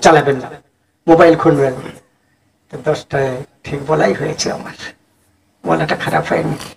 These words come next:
যা হোক, তাই কার মা ও আপনারা বললেন, আমি বলতে পারবো না। মা গো, তুমি যে আমারও মা, আমারও মা,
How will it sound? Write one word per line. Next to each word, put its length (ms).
যা 100
হোক, 240
তাই 300
কার 260
মা 280
ও 40
আপনারা 420
বললেন, 440
আমি 200
বলতে 280
পারবো 320
না। 140
মা 140
গো, 280
তুমি 120
যে 100
আমারও 380
মা, 200
আমারও 340
মা, 240